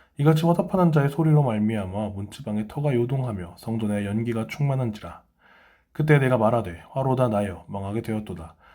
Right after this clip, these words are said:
나는 입술이 부정한 사람이요 나는 입술이 부정한 백성 중에 거주하면서 만군의 여호와이신 왕을 배웠음이로다 하였더라. 그때 그 수랍 중에 하나가 부젓가락으로 계단에서 집은 바 핀 숯을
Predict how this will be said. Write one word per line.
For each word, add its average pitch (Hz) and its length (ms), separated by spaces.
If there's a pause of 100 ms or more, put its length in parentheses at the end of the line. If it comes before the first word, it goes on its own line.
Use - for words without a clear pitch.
(260)
나는 135 160
입술이 156 300
부정한 151 360
사람이요 113 560
나는 104 160
입술이 107 340
부정한 107 340
백성 120 380
중에 113 200
거주하면서 107 760 (240)
만군의 120 720
여호와이신 101 600
왕을 98 440
배웠음이로다 101 760
하였더라. 110 520 (720)
그때 156 340
그 151 120
수랍 175 280
중에 156 160
하나가 143 480
부젓가락으로 107 720
계단에서 110 480
집은 104 400
바 85 340
핀 147 440 (340)
숯을 - 440